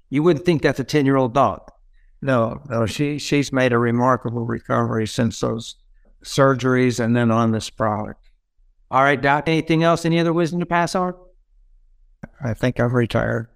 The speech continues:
Speaker 1: You're retired? So, I think everybody, one thing to take apart or take away from this is just be open-minded with what you're doing with your dogs. I think a lot of people that listen to this podcast are those type of people that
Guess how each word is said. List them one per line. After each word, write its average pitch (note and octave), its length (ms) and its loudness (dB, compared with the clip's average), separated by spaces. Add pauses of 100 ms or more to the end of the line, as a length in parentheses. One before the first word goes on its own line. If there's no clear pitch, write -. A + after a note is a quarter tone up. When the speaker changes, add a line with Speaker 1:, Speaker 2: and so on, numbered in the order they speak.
(140)
Speaker 1:
You're C#3 160 -2
retired? D3+ 640 0 (220)
So, B2+ 540 2 (500)
I C#3+ 140 0
think D#3+ 180 2
everybody, E3 560 4
one E3+ 260 2
thing F3 140 0
to D#3+ 80 0
take D#3+ 280 0
apart D3+ 460 0
or C3+ 120 -8
take D3+ 240 0
away D3 240 2
from C#3+ 200 -2
this C3+ 420 -2 (260)
is C3 280 -2
just C3 500 0 (680)
be D3 180 4
open-minded C#3+ 720 2
with B2+ 160 -6
what C3+ 200 0
you're C3+ 80 -2
doing C#3 220 2
with C3+ 160 -4
your C3 80 -2
dogs. B2 560 2
I C3 80 -4
think C3+ 160 0
a C3 40 0
lot C3 180 4
of B2+ 60 -4
people C#3 300 -2
that B2+ 140 0
listen C#3 280 -2
to B2+ 60 -2
this B2+ 140 -2
podcast B2+ 720 2
are C3 200 2
those C3 180 0
type B2+ 240 0
of B2 100 -8
people B2 340 -4
that A#2+ 340 0